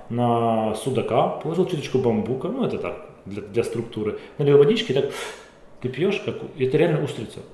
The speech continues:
потому что и я тоже был в шоке, у меня самого сломался мозг, и там мы сделали, например, там была такая тарелка,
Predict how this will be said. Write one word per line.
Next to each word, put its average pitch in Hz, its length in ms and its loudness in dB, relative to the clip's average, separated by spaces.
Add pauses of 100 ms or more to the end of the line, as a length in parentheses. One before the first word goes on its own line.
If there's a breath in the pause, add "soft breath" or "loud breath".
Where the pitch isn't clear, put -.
потому 117 260 -4
что 120 180 -8
и 120 600 -2
я 139 60 2
тоже 175 240 0
был 123 160 -2
в - 60 -6
шоке, 107 240 -4
у 113 40 -2
меня 135 100 -2
самого 165 320 0
сломался 120 360 0
мозг, 202 220 -2 (680 loud breath)
и 131 100 -2
там 131 280 2
мы 135 100 4
сделали, 131 280 6
например, 113 300 0
там 104 140 -4
была 117 140 2
такая 123 200 0
тарелка, 175 440 2